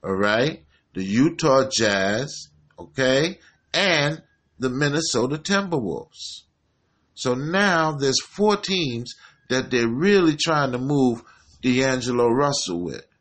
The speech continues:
okay? I happen to know that, um, the Utah Jazz are not even gonna budge on Ricky Rubio. So they're trying to package Ricky Rubio to Brooklyn, m-,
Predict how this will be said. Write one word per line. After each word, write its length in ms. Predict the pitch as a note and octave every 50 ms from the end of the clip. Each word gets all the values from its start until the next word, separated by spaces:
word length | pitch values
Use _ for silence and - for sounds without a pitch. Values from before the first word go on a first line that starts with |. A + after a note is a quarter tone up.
| _ _ _ _ _ -
okay? 540 | F#2+ F#2+ - - C3 B2 B2+ C3+ C#3+ C#3 - _ _ _ _ _
I 160 | - F2+ A2+
happen 400 | A#2+ C3+ D3 C#3+ C#3 - D3+ C#3
to 80 | C#3+ C3+
know 220 | C#3 C#3+ D3 C#3+ C#3+ C3
that, 380 | B2+ C#3 C#3 B2+ A#2 - - -
um, 500 | - C3+ C3+ C3 C3 B2+ B2 A2 G#2+ G#2+ _ _ _ _ _ _
the 100 | - G2
Utah 540 | A#2 C3+ D#3 E3 D#3+ D#3+ D#3+ C#3+ B2+ B2+ A2 -
Jazz 560 | - D#3+ E3+ E3+ D#3+ C#3 B2+ A#2 A#2+ B2+ - - - _ _ _ _ _ _ -
are 220 | - A#2+ A#2 A2 A#2+
not 300 | C#3 D#3 D#3 D#3+ D3+ D3+
even 240 | D3+ C#3+ C3+ C3+ C3
gonna 240 | C3 B2+ A#2+ A#2
budge 520 | G2 G2 A2+ D#3 E3 D3 B2+ A#2 A2+ - - - _ -
on 260 | - A#2+ A#2+ A#2 A#2
Ricky 320 | B2 C3+ C3+ C3+ C#3+ C#3+ C3+
Rubio. 640 | C3+ D#3+ F#3+ F#3+ E3 A#2 F#2+ E2 C#2+ - - - _ _ _ _ _ _ _ _ _ -
So 200 | - - A#2 A#2
they're 180 | C#3 D#3+ F#3
trying 360 | F#3 - E3+ D#3+ C#3+ C#3 B2+
to 80 | A#2 A2+
package 580 | - - D3 D3 C3+ C3 C3 - C3+ A#2 - F2+
Ricky 320 | B2 C#3 C3+ - B2+ A2+
Rubio 720 | G#2+ A2 C#3 F3+ G#3+ G3+ D#3 B2+ G#2+ G#2 G2 G2 G2 - - _ _ _ _ _
to 160 | - - A#2 G#2
Brooklyn, 640 | F#2 B2+ C#3 C3+ C3 C3 - A#2+ A#2 B2 B2+ - _ _ _ _ _ _ _ _ -
m-, 280 | G#2 A2+ C3 C#3+ D3